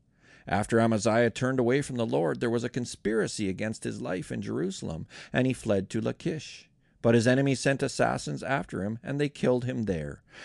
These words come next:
They brought his body back on a horse, and he was buried with his ancestors in the city of David.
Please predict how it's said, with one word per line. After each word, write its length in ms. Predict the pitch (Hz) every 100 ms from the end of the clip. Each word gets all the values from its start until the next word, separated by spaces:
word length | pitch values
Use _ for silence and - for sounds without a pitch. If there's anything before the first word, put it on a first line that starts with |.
| -
They 100 | 120
brought 240 | 110 123 127
his 140 | 117
body 340 | 120 139 147
back 320 | 98 95 104 104
on 140 | 117
a 60 | 113
horse, 360 | 156 147 -
and 100 | 107
he 80 | 113
was 180 | 120 110
buried 400 | 127 139 165 151
with 180 | 139 147
his 160 | 139
ancestors 840 | - 135 151 - 82 - 87 85
in 120 | 78 90
the 60 |
city 400 | 82 104 101 120
of 220 | - 113
David. 520 | - 73 82 73 62